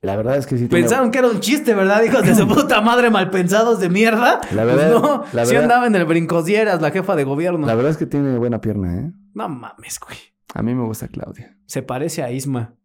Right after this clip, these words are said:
Speaker 2: Lo he dicho y lo repetiré un millón de veces.
Speaker 1: Yo creo que por eso me gusta.
Speaker 2: Ah, ¿buscabas esto?
Speaker 1: No.
Speaker 2: Ahí está. Este... voy a hacer un meme, güey, donde sea el gatito así con el presupuesto de la Ciudad de México. ¿Buscabas esto?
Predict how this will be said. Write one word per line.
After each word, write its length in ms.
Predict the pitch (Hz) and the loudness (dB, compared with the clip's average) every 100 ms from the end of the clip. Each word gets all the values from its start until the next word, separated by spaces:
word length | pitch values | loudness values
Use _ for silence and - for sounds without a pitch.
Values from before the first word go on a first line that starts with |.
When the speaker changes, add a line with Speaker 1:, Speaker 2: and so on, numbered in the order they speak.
| _ | _
Speaker 2:
Lo 200 | 131 143 | -6 -2
he 60 | 175 | 0
dicho 380 | 202 202 226 254 | 0 0 0 0
y 100 | 147 | 2
lo 140 | 135 | 0
repetiré 600 | 131 123 135 147 175 208 - | 0 -4 -6 -4 -2 -4 -2
un 140 | 190 | -4
millón 280 | 202 175 175 | -2 0 0
de 120 | 156 | 0
veces. 300 | 143 151 151 | 0 -2 0
Speaker 1:
Yo 80 | 139 | 0
creo 120 | 151 | 0
que 80 | 156 | 0
por 140 | 147 135 | -2 -2
eso 100 | 139 | -2
me 80 | |
gusta. 180 | 104 - | -4 -2
Speaker 2:
Ah, 680 | 311 311 262 208 165 123 - | -2 0 -2 -2 -2 -4 -10
¿buscabas 840 | 175 170 170 - 202 202 240 285 - | -8 -4 -4 -2 -2 0 2 2 2
esto? 420 | 277 254 226 - | 2 4 0 0
Speaker 1:
No. 640 | 190 - - 294 349 285 202 - 226 | 4 6 6 6 6 4 0 -6 -2
Speaker 2:
Ahí 160 | 160 185 | 2 2
está. 300 | 190 214 - | 4 2 2
Este... 240 | 220 196 | 0 -2
voy 140 | 180 | -2
a 40 | 269 | -2
hacer 140 | 254 | 0
un 100 | 247 196 | -2 0
meme, 260 | 208 208 | 0 -2
güey, 120 | 160 160 | -2 -2
donde 260 | 156 160 | -2 -2
sea 300 | 156 196 202 | -2 0 0
el 200 | 185 147 | 0 0
gatito 380 | 151 147 160 196 | -2 -4 -4 -4
así 180 | 185 180 | -4 -2
con 160 | 196 | -2
el 100 | 156 151 | -2 -2
presupuesto 500 | 147 147 165 165 185 | -4 -4 -4 -2 0
de 60 | |
la 100 | 143 | -2
Ciudad 140 | 139 151 | -2 -4
de 60 | |
México. 340 | 160 156 147 131 - - - | -4 -6 -6 -10 -12 -20 -16
¿Buscabas 720 | 170 233 - 339 381 370 330 254 | -6 -6 -4 -2 2 2 2 0
esto? 800 | 240 226 220 - 233 233 269 | 2 2 0 -2 0 2 2